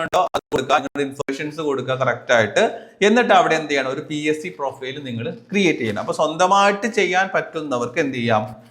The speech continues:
സ്വന്തമായിട്ട് ചെയ്യാം. ഇനി അതല്ല നിങ്ങൾക്ക് പറ്റുന്നില്ല എന്നുണ്ടെങ്കിൽ എന്ത് ചെയ്താൽ മതി? അക്ഷയയിൽ പോയിട്ട് ചെയ്താൽ മതി. എൻ്റെയും അഭിപ്രായം അതാണ്. നിങ്ങൾക്കൊരു സംശയം ആശങ്കയുണ്ടെങ്കിൽ, ആ, അക്ഷയയിൽ പോയി കഴിഞ്ഞിട്ടുണ്ടെങ്കിൽ അവരെന്ത് ചെയ്യും? പി എസ് സി പ്രൊഫൈൽ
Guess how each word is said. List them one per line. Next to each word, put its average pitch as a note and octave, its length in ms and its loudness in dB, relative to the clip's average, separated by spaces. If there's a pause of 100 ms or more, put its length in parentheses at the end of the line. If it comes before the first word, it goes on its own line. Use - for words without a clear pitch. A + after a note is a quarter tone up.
(160)
സ്വന്തമായിട്ട് A#2+ 760 0 (120)
ചെയ്യാം. G#2+ 440 4 (520)
ഇനി F3 160 0 (200)
അതല്ല E3 440 4 (440)
നിങ്ങൾക്ക് D#3+ 380 -2
പറ്റുന്നില്ല E3+ 500 2 (100)
എന്നുണ്ടെങ്കിൽ C#3 500 0 (120)
എന്ത് C#3 140 -4
ചെയ്താൽ B2+ 240 2
മതി? A2+ 220 0
അക്ഷയയിൽ A#2 340 -8
പോയിട്ട് A2 340 -6
ചെയ്താൽ G#2+ 320 0
മതി. B2+ 160 -4 (100)
എൻ്റെയും A#2+ 300 -2
അഭിപ്രായം B2+ 420 0
അതാണ്. A#2+ 360 4
നിങ്ങൾക്കൊരു C3+ 460 -6
സംശയം C3 380 -4 (160)
ആശങ്കയുണ്ടെങ്കിൽ, D#3 720 -2 (560)
ആ, C#3+ 40 6 (100)
അക്ഷയയിൽ C#3+ 320 2
പോയി C3+ 120 4
കഴിഞ്ഞിട്ടുണ്ടെങ്കിൽ B2+ 720 0
അവരെന്ത് A2+ 280 -2
ചെയ്യും? G#2 160 -4 (520)
പി A#2 120 0
എസ് G#2+ 100 -2
സി A#2+ 40 -6
പ്രൊഫൈൽ G#2 400 0